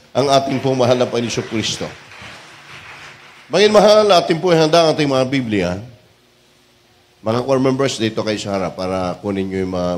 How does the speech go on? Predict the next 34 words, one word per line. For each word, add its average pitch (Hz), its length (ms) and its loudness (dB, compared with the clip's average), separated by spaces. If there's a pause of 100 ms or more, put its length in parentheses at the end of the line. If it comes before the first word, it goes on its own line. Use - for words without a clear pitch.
(120)
Bible 85 360 -8
natin. 78 320 -10 (200)
Para 98 240 -6
mas, 98 320 -6
ah, 98 360 -2 (440)
the 107 120 -10
best 113 600 -2
na 104 160 0
ating 107 240 -6
maunawa 104 560 0
ang 104 80 -4
lubos. 107 360 0 (840)
Maigad 127 400 2
na, 135 240 4
maigayad 120 480 2
natin 117 440 0
yung 101 80 -2
ating 107 240 -2
mga 98 200 0
kapatid, 101 440 -4 (120)
mangin 107 240 -4
mahal, 104 320 0
na 95 320 -2 (440)
magbasa 113 400 -2
sila 101 280 0
ng 98 80 -4
Bible. 101 360 -4
Diyan - 80 -14
sa 135 120 -4
gilid. 113 440 0 (360)
Core 135 200 2
members, 117 400 0
dito 104 320 -6
kayo. 82 200 -6